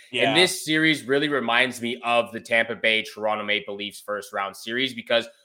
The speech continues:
Speaker 2: the way I'm looking at it right now, uh, it's shaping up to be the kind of the exact same. Like, the, uh, the Tampa Bay Lightning can depend on Andrei Vasilevskiy. We know with the Florida Panthers, Sergei Bobrovsky is kind of streaky. He's in and out of it.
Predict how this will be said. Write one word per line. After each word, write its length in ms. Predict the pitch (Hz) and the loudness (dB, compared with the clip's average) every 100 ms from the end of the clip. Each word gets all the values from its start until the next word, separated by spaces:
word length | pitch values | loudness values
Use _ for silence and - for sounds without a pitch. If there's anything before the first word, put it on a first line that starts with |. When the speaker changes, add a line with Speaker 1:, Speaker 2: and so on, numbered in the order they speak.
| _ | _
Speaker 2:
the 60 | 110 | 2
way 160 | 127 | 4
I'm 120 | 135 127 | 4 4
looking 240 | 139 139 | 0 2
at 140 | 139 | 2
it 140 | 139 135 | 2 0
right 220 | 139 131 | 0 2
now, 300 | 139 165 165 - _ _ | 4 4 2 -6 _ _
uh, 460 | 117 135 135 135 135 - _ _ _ _ _ _ | 4 8 8 8 6 -2 _ _ _ _ _ _
it's 120 | 139 - | 0 6
shaping 360 | 175 180 175 | 6 8 6
up 180 | 165 165 | 6 4
to 100 | 156 | 0
be 420 | 151 160 160 151 - _ | -4 -2 -2 -4 -10 _
the 200 | 139 151 | -6 -6
kind 260 | 139 151 190 | -2 4 4
of 60 | 202 | 4
the 80 | 214 | -2
exact 380 | 135 143 143 | 0 4 4
same. 280 | - 139 120 | 2 0 0
Like, 180 | 113 110 - _ _ _ _ 120 117 - 101 | 0 -4 -10 _ _ _ _ -20 -18 -20 -12
the, 200 | 107 123 | 0 6
uh, 280 | 123 120 117 - | 8 8 6 0
the 60 | |
Tampa 260 | 123 165 185 | 2 4 6
Bay 200 | 170 165 | 6 6
Lightning 540 | 123 131 123 110 101 - _ _ | 8 8 8 2 -2 -10 _ _
can 140 | - 131 | 2 4
depend 460 | 123 - 127 123 | 4 8 10 10
on 140 | 113 117 | 8 4
Andrei 340 | 110 113 113 | 4 2 2
Vasilevskiy. 760 | 104 101 98 135 156 160 156 151 - _ | 2 0 4 6 6 4 -2 -2 -10 _
We 120 | 120 | 2
know 220 | 123 147 151 | 6 8 6
with 140 | 143 | 0
the 60 | 143 | -2
Florida 340 | 135 139 131 | 2 2 4
Panthers, 460 | 127 131 131 123 - | 6 6 6 -2 0
Sergei 260 | 131 139 | 2 2
Bobrovsky 560 | 139 117 123 127 - 120 | 2 4 6 4 2 -2
is 80 | 110 | 0
kind 280 | 113 123 135 | 6 8 8
of 120 | 127 | 4
streaky. 540 | - 127 123 123 123 | 0 0 0 0 -2
He's 180 | 110 95 | -2 -4
in 140 | 117 | 0
and 140 | 139 135 | 4 6
out 180 | 127 123 | 6 6
of 80 | |
it. 220 | 123 127 | 2 -2